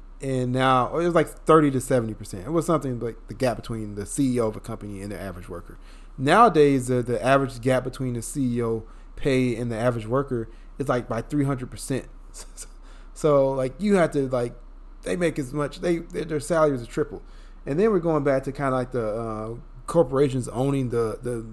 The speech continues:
the media. We talked about this in our Freedom of Press episode. So we, we got a lot of episodes now, Brian.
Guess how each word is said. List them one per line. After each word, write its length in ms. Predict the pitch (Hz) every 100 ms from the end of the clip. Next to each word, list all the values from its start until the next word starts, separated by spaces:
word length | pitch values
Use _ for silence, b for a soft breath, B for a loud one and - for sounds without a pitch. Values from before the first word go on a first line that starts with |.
| 110
the 100 | 123
media. 460 | 127 190 135 120 b b b b
We 100 | 170
talked 240 | 202 220
about 220 | 185 151 147
this 160 | 143
in 80 | 147
our 80 | 135
Freedom 360 | 151 175 160
of 120 | 131 -
Press 280 | 196 196
episode. 540 | 127 123 110 - 95 -
So 140 | -
we, 140 | 113 113
we 180 | 123
got 160 | 131 113
a 20 |
lot 160 | 104 104
of 60 |
episodes 420 | 107 113 95 95 -
now, 120 | 95
Brian. 260 | 104 98